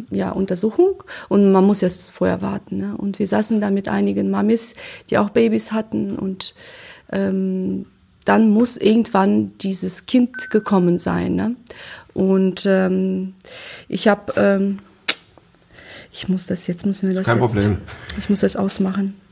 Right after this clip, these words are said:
Speaker 1: Ich hab gedacht, ich habe alles ausgemacht.
Speaker 2: Ich dachte schon, die Kamera fängt
Speaker 1: Nein,
Speaker 2: schon wieder
Speaker 1: nein,
Speaker 2: an.
Speaker 1: nein, nein.
Speaker 2: <laughs> Aber wir
Speaker 1: Mein
Speaker 2: sind ja erst
Speaker 1: Ohr.
Speaker 2: nur kurz dabei, ist kein Problem.
Speaker 1: Äh, genau.
Speaker 2: Ihr wart im
Speaker 1: Also,
Speaker 2: Wartezimmer?
Speaker 1: wir waren im Wartezimmer mit mehreren anderen, äh, Müttern und, äh, die meisten hatten Säuglinge.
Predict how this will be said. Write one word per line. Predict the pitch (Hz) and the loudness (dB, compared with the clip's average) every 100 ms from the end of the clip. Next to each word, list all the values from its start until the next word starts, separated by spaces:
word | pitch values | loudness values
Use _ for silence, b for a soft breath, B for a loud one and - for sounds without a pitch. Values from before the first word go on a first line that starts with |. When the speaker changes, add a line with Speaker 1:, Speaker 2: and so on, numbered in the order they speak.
| _ | _
Speaker 1:
Ich | - | -6
hab | 202 | -4
gedacht, | - 202 - | -2 -4 -4
ich | 202 - | -4 -4
habe | 196 196 202 - | -2 -2 -2 -4
alles | 196 202 - | -4 -6 -4
ausgemacht. | 214 - 208 | -6 -6 -8
Speaker 2:
Ich | 202 | -4
dachte | 127 - | -2 -2
schon, | 123 113 | -4 -4
die | 110 | -4
Kamera | 127 131 107 95 92 - | -4 -2 -2 -2 -6 -14
fängt | - - 208 | -8 -2 0
Speaker 1:
Nein, | |
Speaker 2:
schon | 202 208 | 0 2
wieder | 208 196 | 2 4
Speaker 1:
nein, | 214 | 2
Speaker 2:
an. | 202 | 0
Speaker 1:
nein, | 202 202 | 0 0
nein. | 208 | 0
Speaker 2:
<laughs> | 196 - - - - 165 | -2 -4 -8 -10 -8 -4
Aber | |
wir | 110 | -2
Speaker 1:
Mein | 107 | 0
Speaker 2:
sind | 120 | 0
ja | 113 | 2
erst | 98 | 0
Speaker 1:
Ohr. | |
Speaker 2:
nur | 98 | -2
kurz | 95 104 | -4 -8
dabei, | - 98 | -8 -8
ist | 107 | -6
kein | 127 170 | -6 -8
Problem. | 120 92 - | -4 -4 -2
Speaker 1:
Äh, | 226 220 | 2 2
genau. | 208 175 | 2 0
Speaker 2:
Ihr | |
wart | - | 0
im | 214 | 2
Speaker 1:
Also, | 226 233 214 | 4 4 2
Speaker 2:
Wartezimmer? | - 202 | 0 2
Speaker 1:
wir | 240 | 4
waren | 226 208 | 4 4
im | 196 202 | 2 0
Wartezimmer | 190 240 285 - 294 277 269 | -2 -2 -2 -4 0 2 4
mit | 262 220 - - | 2 0 -4 -2
mehreren | 214 214 202 190 190 190 202 | 2 2 2 0 0 0 0
anderen, | 196 196 196 196 196 | -2 0 0 0 0
äh, | 202 196 196 | -2 0 0
Müttern | 190 226 240 269 277 277 _ - - | 2 2 2 2 0 -2 _ -20 -12
und, | 196 190 - 208 | -8 -8 -6 -2
äh, | 208 101 185 | 0 0 0
die | 202 | 2
meisten | 202 208 208 196 | 2 2 0 -2
hatten | 202 190 | -2 -2
Säuglinge. | 185 185 - 185 | -2 -6 -6 -8